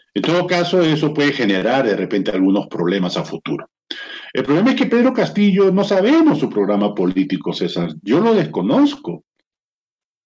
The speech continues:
El tipo ha llegado, como, como digo yo, se les metió por los palos, ¿no?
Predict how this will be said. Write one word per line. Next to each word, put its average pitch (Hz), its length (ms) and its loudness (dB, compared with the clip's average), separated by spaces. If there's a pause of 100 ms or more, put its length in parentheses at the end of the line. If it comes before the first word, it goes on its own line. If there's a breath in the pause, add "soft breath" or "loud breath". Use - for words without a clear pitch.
(100)
El - 180 -4
tipo 170 220 0
ha 269 80 4
llegado, 185 600 4
como, 123 280 0 (160)
como 101 260 0
digo 143 240 4
yo, 156 400 4
se - 160 -2
les 98 140 0
metió 139 320 0
por 160 120 0
los 110 160 -4
palos, 214 520 -2
¿no? 131 320 -6